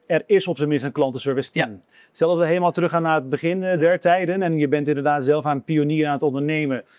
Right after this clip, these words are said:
Speaker 1: Je doet misschien dus die miljoen of twee miljoen jaaromzet. Ben je dan gewoon aan de slag met Chat G P T of zo? Hoe zou je daar dan de implementatie van A I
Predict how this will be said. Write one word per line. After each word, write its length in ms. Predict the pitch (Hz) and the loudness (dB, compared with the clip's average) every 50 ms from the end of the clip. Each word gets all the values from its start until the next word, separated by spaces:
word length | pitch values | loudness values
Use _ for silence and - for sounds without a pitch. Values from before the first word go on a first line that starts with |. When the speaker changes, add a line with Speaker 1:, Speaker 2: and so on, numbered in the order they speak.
| _ _ | _ _
Speaker 1:
Je 80 | - 143 | -2 0
doet 160 | 151 156 143 | 0 0 0
misschien 340 | 147 143 - - 170 160 151 | 0 -2 -2 -2 -2 0 0
dus 180 | 147 143 113 | 0 -2 0
die 160 | 110 147 143 | -2 -2 0
miljoen 360 | 143 147 147 143 135 151 156 151 | 0 0 0 0 0 0 0 0
of 140 | 139 - | -2 -4
twee 200 | - - 160 151 | 0 0 0 0
miljoen 320 | 147 143 139 135 131 127 120 | 0 -2 -2 -2 -2 -2 0
jaaromzet. 720 | 123 135 151 165 175 180 185 165 151 165 175 175 - - _ _ _ - - _ _ _ _ 480 466 480 480 440 | 0 0 2 2 2 0 -2 0 0 0 0 0 -4 -14 _ _ _ -20 -20 _ _ _ _ -20 -18 -18 -12 -8
Ben 220 | 214 143 131 165 | -8 -2 0 0
je 80 | 180 190 | 0 2
dan 160 | 180 185 185 | 0 0 0
gewoon 140 | 156 180 180 | 0 0 2
aan 120 | 185 180 185 | 2 0 0
de 60 | 180 | 0
slag 240 | - 202 196 151 156 | 0 0 -2 -2 0
met 400 | 180 175 175 - - - - _ _ _ | -2 -2 -2 -2 -8 -20 -20 _ _ _
Chat 260 | - 208 202 190 196 | -6 -4 -4 -4 -4
G 120 | - 208 | -6 -4
P 200 | 180 196 196 185 | -4 -2 -6 -4
T 160 | - 226 240 | -4 -2 0
of 100 | 240 226 | 0 -2
zo? 260 | - - 208 214 226 214 | 0 -2 -2 -2 0 0
Hoe 180 | 190 214 196 | 0 0 0
zou 220 | 175 208 196 202 196 | 2 0 0 0 0
je 80 | 190 | 2
daar 320 | 147 170 170 190 214 233 202 | 2 4 4 4 2 2 2
dan 320 | 214 214 220 220 214 208 - _ _ _ | 2 0 2 -2 -4 -6 -8 _ _ _
de 120 | _ 170 175 | _ 0 2
implementatie 720 | 190 190 190 190 185 185 185 170 - 190 185 190 180 - | 2 2 0 -2 -2 -2 -2 2 2 2 2 2 -4 -6
van 160 | - 190 180 | -4 -4 -4
A 400 | 175 180 175 175 175 175 175 175 | -2 0 0 2 2 4 2 2
I 160 | 175 175 175 | 0 -2 -6